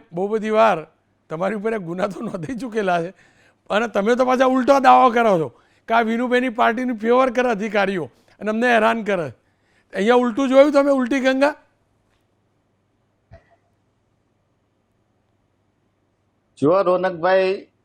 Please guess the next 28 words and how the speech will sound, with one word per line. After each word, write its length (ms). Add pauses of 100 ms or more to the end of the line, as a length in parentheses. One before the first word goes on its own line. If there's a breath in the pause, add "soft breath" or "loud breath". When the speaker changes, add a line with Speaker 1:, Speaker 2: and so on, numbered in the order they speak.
(760)
Speaker 2:
પહેલી 300
વાત 420
કે 160 (800)
મારા 360
સાત 420
વર્ષ 280
થયા, 460 (1600)
સાત 400
વર્ષના 440
ઇતિહાસની 640
અંદર 400 (680)
કોઈ 200
વાર 240
એવો 260
બને-, 400
બનાવ 340
નથી 300
બન્યો 400 (580)
કે 100 (220)
અધિકારીઓએ 760
અમારી 340
વાત 300
ના 120
માની 280
હોય, 200
તમે 320
પહેલી 320
બાબત 340